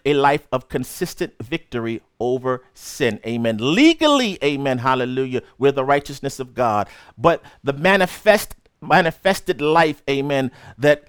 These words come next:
God would have us to live, amen, is only brought about, amen,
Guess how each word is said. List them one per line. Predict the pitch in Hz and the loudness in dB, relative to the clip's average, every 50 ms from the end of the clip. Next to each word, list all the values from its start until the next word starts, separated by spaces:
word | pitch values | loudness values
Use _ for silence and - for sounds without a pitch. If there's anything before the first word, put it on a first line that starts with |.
| _ _ _ - | _ _ _ -2
God | 107 156 160 160 156 139 | 0 4 4 4 4 2
would | 101 117 131 143 | 0 -2 -6 -6
have | 147 - - 151 156 147 | -4 -2 0 0 0 0
us | 147 139 - | -2 -4 -6
to | - - 143 | -6 -4 -4
live, | 139 139 147 147 139 123 - - | 0 2 2 2 0 0 -2 -4
amen, | 127 131 131 127 135 131 127 123 - _ - _ _ - | -4 -4 -2 -2 -2 -2 -2 -2 -4 _ -16 _ _ -6
is | 123 127 - - | -6 -6 -6 -4
only | - 156 165 170 175 165 | -2 0 0 0 0 -2
brought | 143 151 147 147 143 | 0 0 2 2 2
about, | 135 131 135 147 143 143 - - | 2 4 6 6 6 6 4 0
amen, | 120 131 127 131 135 131 127 120 | -2 -4 -2 0 0 0 -2 -2